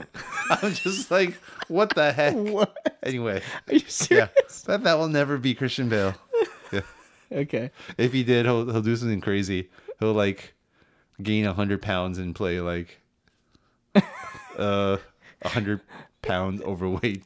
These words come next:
Speaker 2: You know, him and,
Speaker 1: doctor.
Speaker 2: him and his weight gain and
Speaker 1: Yeah.
Speaker 2: loss, man.
Speaker 1: All right.
Speaker 2: Dedication.
Speaker 1: The Fighter.
Speaker 2: Uh, that, you know, that was a good balance to me.
Speaker 1: But he was full bail.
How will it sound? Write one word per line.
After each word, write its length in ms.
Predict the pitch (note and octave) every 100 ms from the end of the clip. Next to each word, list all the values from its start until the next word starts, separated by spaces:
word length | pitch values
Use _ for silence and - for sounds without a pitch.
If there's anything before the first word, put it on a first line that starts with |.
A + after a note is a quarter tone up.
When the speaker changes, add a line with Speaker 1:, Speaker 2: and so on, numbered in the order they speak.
| _
Speaker 2:
You 120 | G#2+ B2
know, 180 | E3+
him 220 | C3 C3 D3+
and, 100 | C3+
Speaker 1:
doctor. 140 | A#2
Speaker 2:
him 200 | A#2+ E3+
and 100 | G3
his 160 | A#2+ G#2
weight 400 | F2 G2+ B2 -
gain 300 | F#2+ G2 F#2+
and 80 |
Speaker 1:
Yeah. 100 | F#2 F#2+
Speaker 2:
loss, 360 | F#2+ G2 -
man. 400 | F#2 G2+ G2+ G2+ _ _ _ _ -
Speaker 1:
All 80 | G2+
right. 160 | D#2 _ - -
Speaker 2:
Dedication. 600 | - G#2 - F#2 - F#2+ - _ _ - -
Speaker 1:
The 120 | A2
Fighter. 520 | - A#2+ G#2 E2 - _ _ -
Speaker 2:
Uh, 200 | A2 G2
that, 280 | G2 A2+ -
you 60 | A2
know, 280 | A2 A2 A2+
that 180 | A2 G2
was 160 | B2+
a 140 | A#2+ G#2+ _ _ -
good 220 | G#2 F#2+
balance 400 | G2 F2 E2+ -
to 100 | -
me. 220 | F#2 E2+ _ _ _ _ _ -
Speaker 1:
But 100 | A#2
he 80 | B2
was 140 | A2
full 200 | - G#2+
bail. 300 | F#2 F2+ D#2